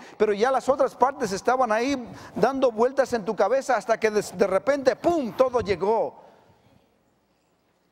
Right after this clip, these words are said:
Eh, tú no vas caminando de repente,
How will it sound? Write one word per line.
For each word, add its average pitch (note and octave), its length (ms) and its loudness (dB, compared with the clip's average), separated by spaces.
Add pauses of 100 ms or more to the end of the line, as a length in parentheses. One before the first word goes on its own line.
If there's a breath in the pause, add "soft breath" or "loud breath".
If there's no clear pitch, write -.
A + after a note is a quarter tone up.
(340)
Eh, G#3 200 -4
tú C4 100 -2
no C#4 140 0
vas C#4 180 -2
caminando B3 560 0
de G#3+ 100 0
repente, G3+ 680 -4